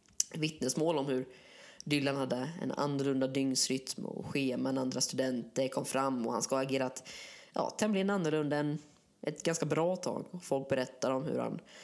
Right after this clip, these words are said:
de bara kunde se honom lunka in på ett café i en av de universitetets intellektuella bohem- och folkområden Dinkytown, där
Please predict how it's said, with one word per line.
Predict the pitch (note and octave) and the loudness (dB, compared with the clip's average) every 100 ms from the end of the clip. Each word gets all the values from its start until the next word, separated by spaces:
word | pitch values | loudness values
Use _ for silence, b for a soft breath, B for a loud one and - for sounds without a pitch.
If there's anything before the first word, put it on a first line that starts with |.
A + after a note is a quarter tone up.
| B B B B B | B B B B B
de | - | -2
bara | C3+ A#2 | 0 0
kunde | B2 B2+ | 2 4
se | C#3 | 4
honom | C3+ B2+ | 4 2
lunka | C#3 C3+ C3+ | 2 0 2
in | C3+ C3 C3 | 2 2 0
på | - | -2
ett | A#2+ | -2
café | - - C3+ | -2 -2 0
i | C3 B2+ A#2+ A#2 G#2 | 0 0 -2 -2 -2
en | - | -2
av | B2+ A#2+ G#2+ | -2 -4 -6
de | - | -4
universitetets | B2+ C#3 C#3 - A#2+ B2 - | -2 -2 -2 -2 -2 -2 -2
intellektuella | - D3 C#3+ C#3 - C#3 C3 C3+ | -2 0 0 0 2 2 2 0
bohem- | C#3+ E3 C3+ B2+ | 0 2 2 2
och | C3+ | 0
folkområden | - C3+ C3+ C3 C3 B2+ C3 | 2 0 0 0 0 0 0
Dinkytown, | C#3 B2+ A#2+ - C3+ C3 C3 | 0 0 -2 -2 0 2 2
där | B2+ B2 | 0 -4